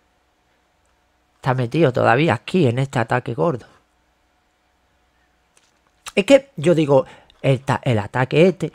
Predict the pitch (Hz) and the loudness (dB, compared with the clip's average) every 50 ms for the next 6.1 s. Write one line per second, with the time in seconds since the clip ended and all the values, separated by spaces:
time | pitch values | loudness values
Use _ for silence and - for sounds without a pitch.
0 | _ _ - 123 113 110 110 - 120 127 - 127 127 151 185 175 - - 151 - | _ _ -10 -8 -8 -6 -6 -6 -6 -6 -6 -4 -4 -2 -2 -4 -6 -8 -8 -8
1 | - - 117 104 101 104 117 120 131 127 135 135 156 175 175 - - 160 185 - | -8 -8 -8 -8 -8 -8 -8 -8 -10 -8 -4 -4 -4 -4 -4 -6 -10 -12 -12 -12
2 | _ _ _ _ _ _ _ _ _ - 135 135 123 - 123 113 110 113 98 101 | _ _ _ _ _ _ _ _ _ -6 -6 -4 -4 -4 -4 -4 -4 -4 -6 -4
3 | 113 120 135 - 156 147 160 170 - - 151 135 139 113 120 113 - - 127 123 | -4 -4 -4 -2 -2 -2 -2 -2 -2 -6 -6 -6 -4 -2 -2 -4 -2 -4 -4 -4
4 | 113 120 131 - - _ _ _ _ _ _ _ _ _ - 123 135 135 - 190 | -4 -6 -8 -14 -18 _ _ _ _ _ _ _ _ _ -4 -4 -4 -2 -2 0
5 | 190 202 208 226 226 - 151 147 - - 202 202 202 196 196 208 214 220 214 214 | 2 2 2 2 2 0 -2 -2 -2 -4 -4 -2 0 0 0 0 -2 -2 -4 -6
6 | 240 | -8